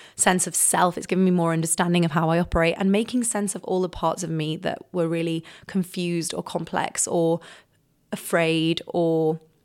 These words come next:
insecure. And so it's something that I care so much about, and the connect-, connecting on that level. So for me, the machine part is,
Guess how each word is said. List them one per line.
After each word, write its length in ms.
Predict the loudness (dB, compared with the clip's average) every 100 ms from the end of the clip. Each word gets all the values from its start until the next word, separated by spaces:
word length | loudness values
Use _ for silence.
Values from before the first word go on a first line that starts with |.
| _ _ _ _ -14 -2
insecure. 800 | 2 2 0 0 2 2 2 -2 -6 -18 -18 -4 2
And 220 | 2 2
so 640 | 2 4 6 4 2 0 -8 _ _ _ _ _ _ -4
it's 160 | -2 0
something 240 | 2 2
that 100 | 2
I 80 | 0
care 380 | -4 -2 0 0
so 160 | 0
much 180 | -2 -2
about, 280 | -2 0 2
and 120 | 0
the 60 | -2
connect-, 640 | 0 4 4 2 -2 -12
connecting 840 | 0 4 6 4 2 -4 -4 -4 -4
on 180 | 0 2
that 220 | 4 2
level. 480 | 2 0 0 -2 -2 -12 -20 -20 -14
So 360 | -2 0 0 -2 -10 -14
for 120 | -4 0
me, 260 | 2 2
the 100 | 0
machine 500 | 0 -2 -2 0 -2
part 380 | -4 -4 -2 -2
is, 180 | 0 -2